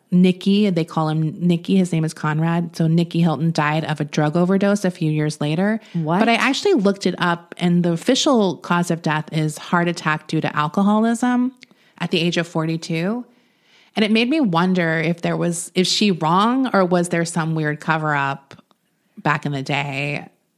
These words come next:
Speaker 1: or what was going on there? Anyway, I feel like the Hiltons would be a good family to cover at <laughs> some point, 'cause that would be, like, a month-long episode.
Speaker 2: I mean, that's Conrad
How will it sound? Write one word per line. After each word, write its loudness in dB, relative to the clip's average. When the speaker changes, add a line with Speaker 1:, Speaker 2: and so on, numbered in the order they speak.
Speaker 1:
or 0
what 2
was 0
going -2
on 0
there? 0
Anyway, 2
I 6
feel 0
like 2
the 0
Hiltons 0
would 0
be -2
a -2
good -4
family -4
to -4
cover -2
at -4
<laughs> -12
some 0
point, 0
'cause 0
that 0
would 0
be, -2
like, -2
a 0
month-long -2
episode. -2
Speaker 2:
I 6
mean, 4
that's 2
Conrad 2